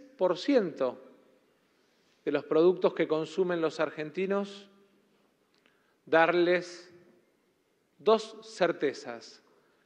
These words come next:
La primera, que hay casi cincuenta mil productos que del primero de febrero al treinta de junio van a aumentar solo un tres coma dos por ciento mensual.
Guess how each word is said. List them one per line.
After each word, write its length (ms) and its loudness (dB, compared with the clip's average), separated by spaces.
La 140 0
primera, 580 0
que 100 6
hay 180 6
casi 540 2
cincuenta 720 -2
mil 380 -2
productos 920 0
que 100 -4
del 180 -2
primero 600 0
de 80 -6
febrero 640 0
al 240 -6
treinta 460 2
de 120 -2
junio 500 -4
van 320 2
a 40 0
aumentar 840 0
solo 600 2
un 340 -10
tres 520 -4
coma 280 -6
dos 180 0
por 300 -10
ciento 340 -8
mensual. 580 -12